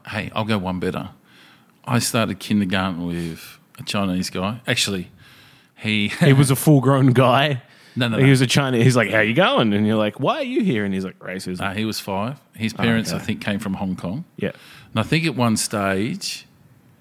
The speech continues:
Speaker 1: he, I might have called him the man from Hong Kong, like, and told people, "He's from fucking Hong Kong, man. He's the man from Hong Kong."
Speaker 2: The man from, like the man from Snowy River.
Speaker 1: And he is a guy that I could walk up and bump into today, and he would be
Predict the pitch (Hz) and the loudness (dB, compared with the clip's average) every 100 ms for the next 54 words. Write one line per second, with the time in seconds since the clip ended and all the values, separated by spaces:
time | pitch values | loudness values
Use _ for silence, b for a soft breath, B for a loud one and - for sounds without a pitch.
0 | _ - 104 101 95 92 85 - _ _ | _ -10 -4 -2 0 -2 -4 -8 _ _
1 | - 104 104 98 - 101 92 90 90 92 | -2 0 2 0 -4 -4 -2 -2 -2 0
2 | 95 90 90 92 90 - 98 175 180 _ | -2 -4 -6 -4 -6 -6 -6 -8 -12 _
3 | - - - 80 98 104 - 110 101 113 | -10 -6 -4 -2 -2 -2 -2 -2 0 -2
4 | 92 - - 110 131 117 110 98 95 95 | -2 -12 -8 -6 -4 -4 -4 -4 -6 -4
5 | 101 98 90 95 104 104 85 92 92 92 | -4 -2 -4 -2 -2 0 -2 -2 -6 -6
6 | 95 - - 120 113 113 113 104 131 143 | -10 -10 -8 -2 0 0 -2 -6 -2 0
7 | 127 120 117 107 120 113 104 107 101 - | 2 2 0 -2 0 2 2 0 -4 -4
8 | 123 113 127 147 143 127 110 98 110 110 | -6 -2 -2 0 0 -2 -4 -6 -4 -2
9 | 110 113 101 95 92 95 90 113 113 104 | 0 -2 -2 -4 -6 -8 -6 -6 -6 -8
10 | 95 87 92 90 98 90 92 - 90 87 | -8 -6 -8 -6 -8 -6 -8 -6 -6 -6
11 | 90 90 85 82 95 90 82 92 92 90 | -4 -4 -4 -4 -4 -4 -6 -6 -4 -6